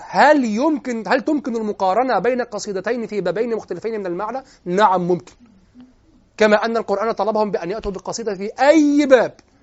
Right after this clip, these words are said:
أو بخطبة في أي باب، ولم يلزمهم بالمعنى، لأنهم سيقولون: "هذا المعنى ليس من معانينا، نحن وثنيون". ولذلك البعض اتهمه أنه أتى من أهل الكتاب وأنهم أهل، كان يكتب له وكذا، صح؟ لأنهم كانوا وثنيين.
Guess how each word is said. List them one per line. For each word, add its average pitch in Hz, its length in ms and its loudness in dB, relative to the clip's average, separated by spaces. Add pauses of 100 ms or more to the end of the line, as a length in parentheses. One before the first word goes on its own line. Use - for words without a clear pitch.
(600)
أو 208 80 4
بخطبة 247 400 0
في 240 240 -4
أي 302 280 6
باب، 208 280 4 (1300)
ولم 233 200 6
يلزمهم 247 380 2
بالمعنى، 311 460 4
لأنهم 302 320 2
سيقولون: 277 460 0
"هذا 294 240 2
المعنى 269 320 0
ليس 294 180 -2
من 254 160 -2
معانينا، 226 440 0 (360)
نحن 190 120 -10
وثنيون". 202 480 -2 (1000)
ولذلك 196 340 2
البعض 254 240 6
اتهمه 247 440 2
أنه 247 240 0
أتى 262 140 2
من 233 100 -4
أهل 254 140 -2
الكتاب 302 400 0
وأنهم 226 260 -2
أهل، 233 200 -2
كان 233 180 0
يكتب 254 300 -2
له 277 160 4
وكذا، 233 400 -2 (380)
صح؟ - 320 2 (220)
لأنهم 262 300 2
كانوا 330 260 4
وثنيين. 330 480 4